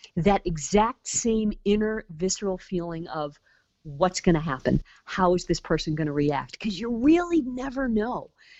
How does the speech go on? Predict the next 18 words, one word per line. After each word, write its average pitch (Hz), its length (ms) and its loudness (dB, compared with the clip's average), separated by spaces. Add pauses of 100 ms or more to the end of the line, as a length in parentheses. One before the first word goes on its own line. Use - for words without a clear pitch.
(260)
And 202 360 2
now 330 720 0
I 285 120 4
would 254 180 -2
say 254 260 2
most 247 320 -2
of 247 60 -2
the 226 80 -4
time 220 380 4
it's 190 180 0
about 170 280 0
ninety-five 185 600 0
percent 175 400 -2
people 175 240 -4
don't 156 220 -2
blink 160 260 -4
an 151 100 -6
eye, 170 380 -4